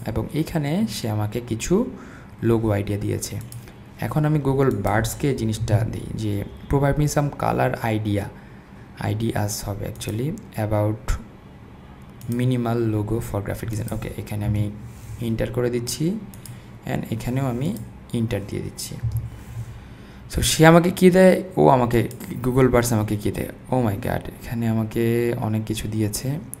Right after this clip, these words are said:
ওকে, এখানে যেমন কালার আইডিয়া দিয়েছে হচ্ছে ন্যাচারাল কালার, আর্থ টোনস, প্যাস্টেল কালার, রেড, পিঙ্ক, ব্লু, এই কালারগুলো দিয়েছে, এবং কালারগুলোর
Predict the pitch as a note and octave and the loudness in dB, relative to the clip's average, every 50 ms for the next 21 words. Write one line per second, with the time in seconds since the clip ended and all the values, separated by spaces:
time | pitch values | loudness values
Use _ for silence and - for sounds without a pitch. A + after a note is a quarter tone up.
0 | - - A2 G#2+ A2 G#2+ G#2 A2 B2 D3 - - D#3+ - - A2+ G#2+ G#2+ G#2 G#2 | -6 -6 -6 -4 -2 -2 -2 -2 -2 -4 -6 -6 -8 -6 -4 -2 0 0 0 0
1 | G#2+ G#2 G#2 G#2 G#2+ A#2+ C#3+ E3 - - - - - - - - - - - - | 0 0 0 0 0 0 0 -2 -4 -8 -14 -18 -18 -20 -20 -20 -20 -20 -20 -20
2 | - - - A2+ A2 A2 A2 A2 A2 A2 A#2 A2+ A2 A2+ A2+ A2 A2 - - B2 | -12 -4 -2 0 2 4 4 4 4 4 2 2 2 2 2 0 0 -2 -4 -4
3 | A#2+ - A#2 A2 A2+ A#2 A#2+ C#3+ C3+ A#2+ A#2 A#2 A2 G#2+ G#2+ A#2+ C#3 E3+ F#3+ - | -4 -2 0 2 2 2 4 2 2 2 2 2 2 2 2 2 0 0 -4 -4
4 | - - A#2+ B2 B2+ B2+ - - - - - - - A2 G#2+ G#2 G#2+ A2 B2+ C#3 | 0 4 4 4 4 2 -2 -6 -12 -12 -6 -2 0 2 2 2 2 2 0 0
5 | C3+ - - - - - - - - - - - - - - - - - - - | -2 -4 -8 -10 -12 -14 -18 -20 -20 -20 -20 -18 -18 -18 -18 -18 -18 -18 -14 -8
6 | - - G2+ G#2 G2+ - - A#2+ B2 - - - D3 C#3+ C3+ C3+ - G#2+ G#2 A2 | -4 -2 -2 -2 0 2 2 2 2 0 0 2 2 2 2 2 2 2 4 2
7 | A2 A2+ A2+ A2 A#2 B2+ C#3+ D3 D3 - - - - B2+ B2+ B2+ B2+ B2 A#2 A#2 | 2 0 0 0 2 4 4 4 2 0 -2 0 0 0 2 0 0 -2 -2 0
8 | G#2+ G#2+ A2 A#2 B2+ - - A#2+ A2+ A2+ A2 G#2+ G#2 G#2 A2 A2+ A2 G#2+ A2 G#2+ | 2 4 4 4 4 2 2 0 0 0 2 2 2 2 2 0 0 2 2 0
9 | G#2 - - B2 C3 C3+ C3 B2+ C3 A#2+ B2 B2+ B2 B2 C3+ C3+ D3 E3+ G3 G3+ | 2 0 -2 -2 -2 -4 -2 -2 0 2 2 0 0 0 -2 2 2 2 2 0
10 | G3+ | -2